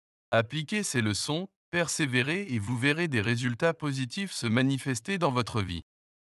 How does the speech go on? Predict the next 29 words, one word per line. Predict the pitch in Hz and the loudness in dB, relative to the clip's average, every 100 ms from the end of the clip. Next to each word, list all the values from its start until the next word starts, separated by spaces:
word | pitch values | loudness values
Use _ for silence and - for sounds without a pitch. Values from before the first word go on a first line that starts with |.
| - | -12
Vous | 110 165 165 | -6 -4 0
avez | 190 214 | 0 0
le | 214 139 | 0 -2
pouvoir | 147 135 156 | -4 2 2
de | 120 | 2
progresser | 98 - 110 104 101 - | -2 -4 -2 0 0 2
à | 131 | 0
pas | 101 165 | 2 0
de | 131 | 0
géant | 104 110 147 175 | 0 2 2 0
vers | 160 156 | 0 2
la | 117 98 | 2 2
réalisation | 131 151 131 127 120 - 175 | 2 0 0 -2 -2 -2 -2
de | 143 | -2
vos | 117 101 | 0 0
rêves. | 95 82 80 78 _ _ _ _ | 0 -2 -8 -14 _ _ _ _
Je | 110 123 | -4 -2
vous | 170 160 | 0 0
remercie | 160 165 160 131 185 | 0 2 2 2 0
d'avoir | 165 117 117 104 | 2 2 2 2
écouté | 104 - 113 180 | 0 -4 -4 -4
cet | 180 110 104 | -4 -4 -2
épisode | 117 120 110 147 180 160 107 | -4 -4 -2 0 0 -2 -4
et | 107 | -4
exploré | 95 - 120 131 160 | -4 -2 0 0 0
les | 120 | 0
leçons | 107 107 175 | 0 -2 -4
du | 143 113 | -2 -2
livre « | 165 175 160 | -2 -6 -8